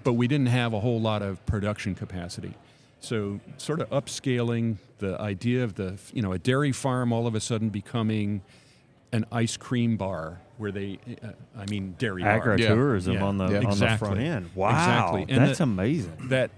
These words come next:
Speaker 1: that's, that sentiment of actually selling the experience
Speaker 3: Mm-hmm.
Speaker 1: was
Speaker 2: Mm-hmm.
Speaker 1: the kind of the thing that I grew up in,
Speaker 3: Oh.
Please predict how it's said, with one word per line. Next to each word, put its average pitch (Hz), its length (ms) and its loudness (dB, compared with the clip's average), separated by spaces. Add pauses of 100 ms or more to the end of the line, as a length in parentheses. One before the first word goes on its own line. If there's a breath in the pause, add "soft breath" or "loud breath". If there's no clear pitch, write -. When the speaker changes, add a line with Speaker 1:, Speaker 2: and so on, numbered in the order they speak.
Speaker 1:
that's, 117 460 -4
that 110 260 -4
sentiment 139 760 0
of 104 180 -2
actually 120 380 -2
selling 131 420 0
the 120 140 2
experience 165 800 -2
Speaker 3:
Mm-hmm. 117 340 2
Speaker 1:
was 123 200 6
Speaker 2:
Mm-hmm. 151 80 -4
Speaker 1:
the 120 100 -4
kind 131 280 -2
of 110 80 -2
the 107 100 -2
thing 120 260 -2
that 98 100 -4
I 104 140 0
grew 101 360 -2
up 110 200 -6
in, 92 260 -12
Speaker 3:
Oh. 131 220 -2